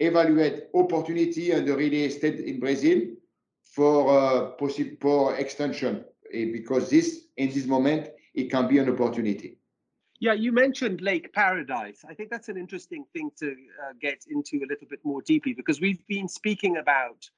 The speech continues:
Speaker 2: beach properties and, uh, ski properties, so, uh, mountain and, uh, seaside. So these are two very clear propositions on the extremes of, uh, the travel experience. But what is Lake Paradise and how does it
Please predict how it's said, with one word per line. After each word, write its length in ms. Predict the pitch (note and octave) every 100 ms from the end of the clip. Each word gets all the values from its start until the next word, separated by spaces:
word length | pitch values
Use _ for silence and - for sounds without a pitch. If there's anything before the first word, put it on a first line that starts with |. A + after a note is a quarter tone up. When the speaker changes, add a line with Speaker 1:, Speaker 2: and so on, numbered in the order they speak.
| _ _
Speaker 2:
beach 340 | B2 F#3 - -
properties 640 | F3 - - G#3+ A#3 D#3+ -
and, 260 | D3 C#3
uh, 140 | C3 A2+
ski 500 | - - - G#3 G#3
properties, 800 | - D3 - A#2 - A2+ C3 - _ _ -
so, 480 | - C3+ B2+ B2+
uh, 260 | - B2+ A#2 A#2
mountain 760 | C3+ E3 F3 - F#3+ F3+ E3+ -
and, 380 | C#3+ C3 B2+ A#2
uh, 80 | A#2
seaside. 800 | - F#3+ G3 - B2 A2 A#2+ C3+ _ _ -
So 200 | D3 C#3+
these 240 | D3+ D3+
are 80 | D#3
two 340 | D3+ F#3 E3
very 340 | C#3+ D#3 D#3 C#3 -
clear 480 | - F#3 F#3 F3+ C#3+
propositions 840 | B2+ - C#3+ C#3 C3+ C3+ D3 C3+ B2
on 240 | C3+ C3+
the 160 | B2+ C3
extremes 720 | A#2+ - - D#3 D#3 C#3+ B2
of, 280 | C3+ B2+ A#2+
uh, 300 | C3 B2 A#2+ - _ _
the 120 | A#2+
travel 460 | - - D3 C#3 C3
experience. 640 | B2 - - C3+ A2+ G#2 _ _
But 160 | - F#3+
what 220 | A#3+ E4
is 240 | A3+ G3+ E3
Lake 380 | E3+ D#3 C#3+ -
Paradise 640 | D3+ C3 A#2+ A#2+ C#3 -
and 200 | D3+ C#3+ -
how 160 | F#3+
does 160 | G#3+ F#3
it 120 | F3